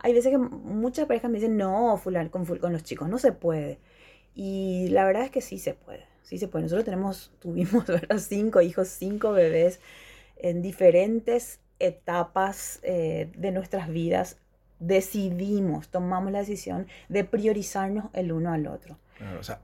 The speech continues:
Speaker 2: encontrar la manera de cómo priorizarnos. No es
Speaker 1: Sí.
Speaker 2: que decir nomás, "No, vamos a", claro, los chi-, los hijos chicos, eh,
Speaker 1: Consumen muchísimo
Speaker 2: consumen mucho
Speaker 1: tiempo.
Speaker 2: tiempo, es toda una responsabilidad. Hay muchísimos factores, ¿verdad?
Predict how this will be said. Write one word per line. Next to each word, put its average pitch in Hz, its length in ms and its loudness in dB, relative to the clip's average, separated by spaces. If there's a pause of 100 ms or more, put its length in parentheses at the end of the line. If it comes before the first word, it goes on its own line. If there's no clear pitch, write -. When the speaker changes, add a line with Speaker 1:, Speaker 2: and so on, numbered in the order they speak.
Speaker 2:
encontrar 110 800 0
la 120 160 4
manera 113 640 2 (420)
de 104 320 -4 (200)
cómo 143 580 4
priorizarnos. 98 720 -4 (300)
No 80 100 -8
es 73 60 -10
Speaker 1:
Sí. - 20 -12
Speaker 2:
que 127 180 -2
decir 127 360 2
nomás, 117 220 4
"No, 123 160 4
vamos 139 320 0
a", - 360 -20
claro, 117 320 0
los 95 220 -6
chi-, 107 220 -8
los 101 180 -2
hijos 104 200 -4
chicos, 139 440 0 (320)
eh, 117 100 2
Speaker 1:
Consumen 170 360 -4
muchísimo 165 120 -2
Speaker 2:
consumen 123 460 4
mucho 127 380 2
Speaker 1:
tiempo. - 60 -18
Speaker 2:
tiempo, 123 500 2
es - 60 -8
toda 107 140 -2
una 107 140 2
responsabilidad. 107 840 -2
Hay 139 200 2 (300)
muchísimos 170 500 2
factores, 95 460 -2
¿verdad? 92 200 -16